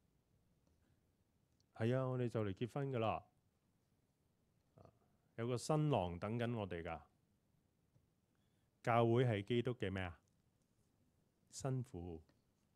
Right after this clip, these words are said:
基督係新郎，我哋會結婚，同耶穌基督結婚，教會會同耶穌基督結婚。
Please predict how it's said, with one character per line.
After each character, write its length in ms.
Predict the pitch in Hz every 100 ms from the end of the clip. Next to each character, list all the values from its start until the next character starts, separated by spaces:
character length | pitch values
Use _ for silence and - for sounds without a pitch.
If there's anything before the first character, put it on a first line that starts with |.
| _ _ _ _ _ _ _ -
基 140 | 160
督 100 | 156 165
係 220 | - 107
新 300 | - 131 127
郎， 260 | 110 80 - _ _ _ _ _ _ _ _ _ _ _ _ -
我 100 | 131
哋 120 | 135
會 120 | 139
結 220 | - 135 -
婚， 260 | 147 131 85 - _ _ _ _ _ -
同 220 | 117 107
耶 140 | 101 98
穌 180 | 151
基 80 | 147
督 120 | 151 147
結 180 | 127 -
婚， 240 | 139 127
教 240 | 117 120 120
會 200 | 123 143
會 140 | 120
同 220 | - 98
耶 100 | 95
穌 200 | 90 135
基 100 | 131
督 180 | 131 127 - _ _ _ _ _ _ _
結 120 | 127 -
婚。 260 | 156 139